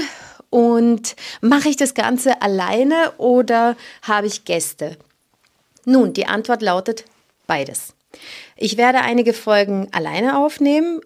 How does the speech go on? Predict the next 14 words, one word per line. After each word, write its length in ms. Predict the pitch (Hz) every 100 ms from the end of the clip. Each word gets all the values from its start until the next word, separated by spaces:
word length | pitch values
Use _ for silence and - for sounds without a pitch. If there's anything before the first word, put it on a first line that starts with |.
| -
und 440 | 220 226 240 240
ich 180 | 226 220
werde 260 | 208 208 220
aber 200 | 208 214
auch 200 | 220 - -
Gäste 380 | 175 - 180 -
einladen. 680 | 156 160 156 147 151 156
Also 160 | 185 185
bei 120 | 202
den 380 | 208 208 208 190 - -
Alleine-Folgen, 1400 | 190 170 180 233 262 285 294 - - - 233 254 294 277
wenn 140 | 214
ich 120 | 226 226
die 360 | 220 220 220